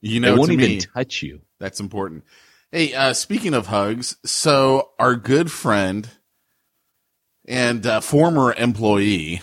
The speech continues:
Speaker 1: I don't think he's still an employee. You, you would know <laughs> better than I do.
Speaker 2: Is that Barry?
Speaker 1: <laughs> Barry Waters is, uh, here from the U K.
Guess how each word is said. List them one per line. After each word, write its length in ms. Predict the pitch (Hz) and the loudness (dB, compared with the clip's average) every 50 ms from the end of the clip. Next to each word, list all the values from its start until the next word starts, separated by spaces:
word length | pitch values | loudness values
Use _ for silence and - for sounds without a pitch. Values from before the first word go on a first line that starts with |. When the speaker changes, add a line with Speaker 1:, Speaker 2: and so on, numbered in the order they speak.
| - | -8
Speaker 1:
I 100 | - 107 | -4 0
don't 240 | 117 120 110 90 - - | 0 0 0 -2 -4 -4
think 160 | 113 127 113 | -4 -4 -4
he's 160 | 98 85 - | -4 -6 -6
still 240 | - - 87 82 82 | -6 -4 -4 -4 -4
an 60 | 78 | -6
employee. 400 | 80 - 87 82 78 78 80 82 | -8 -8 -8 -6 -6 -4 -4 -4
You, 220 | 87 87 87 95 - - | -4 -4 -4 -6 -6 -6
you 160 | 101 107 113 | -2 0 0
would 100 | 104 92 | 0 0
know 120 | 95 104 120 | 0 -2 0
<laughs> 0 | |
better 400 | 104 95 92 - - - - - | 0 0 0 -2 -4 -6 -8 -8
than 120 | - 117 - - | -8 -8 -6 -6
I 100 | 127 123 - | -8 -8 -8
do. 580 | - 127 - - - - 110 - _ - 120 - _ _ _ _ _ _ _ _ - 220 - | -10 -10 -8 -8 -8 -10 -14 -14 _ -10 -10 -10 _ _ _ _ _ _ _ _ -10 -4 -2
Speaker 2:
Is 120 | - - - | 0 2 2
that 180 | 92 85 - | 2 0 0
Barry? 280 | - 78 78 80 87 92 | 0 0 0 0 0 0
Speaker 1:
<laughs> 60 | - 208 - - - - - | -2 -8 -14 -6 -6 -4 -2
Barry 240 | 139 139 143 151 | 0 0 0 0
Waters 680 | 143 139 127 120 - 117 113 101 90 92 101 - - _ _ _ _ _ _ _ - - 247 247 233 226 208 185 170 - _ _ | -2 -2 -2 -2 -2 -2 -4 -6 -6 -8 -10 -12 -14 _ _ _ _ _ _ _ -20 -18 -16 -14 -14 -14 -14 -14 -16 -20 _ _
is, 380 | - 147 151 151 147 147 135 135 | -6 -2 2 2 2 2 2 2
uh, 180 | 143 143 143 147 | 2 4 4 2
here 420 | 147 156 185 220 220 208 196 185 | 2 2 2 0 0 0 -2 -2
from 240 | - - 180 175 175 | -4 -4 -4 -2 -2
the 80 | 170 170 | -2 -2
U 140 | 180 190 190 | -2 -2 0
K. 440 | - 302 285 294 247 135 82 - | 2 2 4 4 2 0 -4 -10